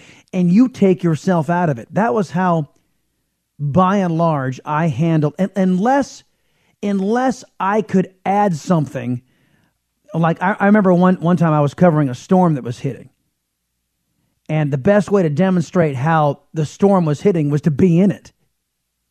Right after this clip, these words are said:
And, um, to this day, the folks around the newsroom still remember me saying, "The rain is coming down so hard and the wi-, the wind is blowing so hard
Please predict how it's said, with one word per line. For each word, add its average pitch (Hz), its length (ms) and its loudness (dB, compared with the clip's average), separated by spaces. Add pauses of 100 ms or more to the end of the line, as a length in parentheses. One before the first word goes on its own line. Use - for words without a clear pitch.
(960)
And, 143 340 0
um, 131 380 -2 (140)
to 175 100 2
this 196 160 4
day, 170 480 4
the 143 100 -4
folks 170 260 2
around 160 140 2
the 151 80 4
newsroom 151 360 2
still 170 160 0
remember 147 300 0
me 143 200 0
saying, 143 340 -2 (300)
"The 190 140 0
rain 220 440 0
is 185 140 -4
coming 196 320 0
down 185 240 0
so 214 340 2
hard 196 480 4
and 165 100 -6
the 180 60 0
wi-, 180 260 -2
the 175 120 -2
wind 202 240 -2
is 175 100 -2
blowing 175 380 -2
so 214 240 -2
hard 170 340 2